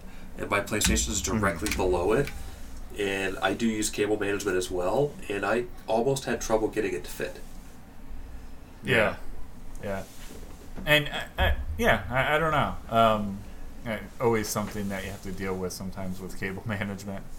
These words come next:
Speaker 3: You
Speaker 1: So
Speaker 3: know?
Speaker 1: once you, once you
Speaker 3: Like
Speaker 1: got it hooked up, um, how did you feel about that initial, that first time booting it up?
Speaker 3: Um,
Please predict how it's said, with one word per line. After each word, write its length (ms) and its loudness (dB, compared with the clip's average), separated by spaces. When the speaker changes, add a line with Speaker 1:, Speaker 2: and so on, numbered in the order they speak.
Speaker 3:
You 80 2
Speaker 1:
So 120 6
Speaker 3:
know? 140 2
Speaker 1:
once 260 4
you, 360 2
once 260 6
you 60 4
Speaker 3:
Like 100 10
Speaker 1:
got 40 6
it 80 2
hooked 240 -2
up, 260 2
um, 520 0
how 80 -2
did 160 -2
you 60 2
feel 200 4
about 220 2
that 200 4
initial, 540 0
that 180 0
first 220 0
time 200 -2
booting 260 -2
it 80 -6
up? 260 -6
Speaker 3:
Um, 460 8